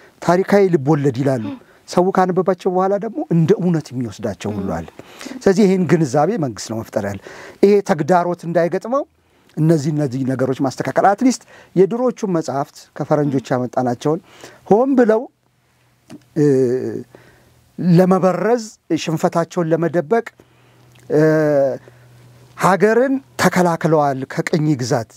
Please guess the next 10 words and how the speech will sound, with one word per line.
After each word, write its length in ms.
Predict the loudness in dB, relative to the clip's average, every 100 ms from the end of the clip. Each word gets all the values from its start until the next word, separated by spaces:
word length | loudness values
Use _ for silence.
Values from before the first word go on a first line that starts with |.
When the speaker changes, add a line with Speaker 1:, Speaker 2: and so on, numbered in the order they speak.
| _ -2
Speaker 1:
ያሏቸውን 600 | 0 2 -2 -2 -6 -4
ቡድኖች፣ 420 | -2 0 0 -2 -2
አንድነትን 540 | -2 0 0 -2 -4 -4
ጠብቀዋል 520 | -4 -4 0 0 0
ያሏቸውን 520 | -2 -2 -4 -4 -6
ቡድኖች 340 | -4 -2 -2 -4 -12 -12 -2
እና 140 | 2 2 2
ሃይማኖቶች 680 | 0 2 0 0 -4 -6 -8 -20 _ _ _ _ _ -4
ለማንኳሰስ፣ 640 | 0 2 2 0 -2 -2 -2
ለማጠልሸት 720 | 0 0 0 -4 -2 -2 -2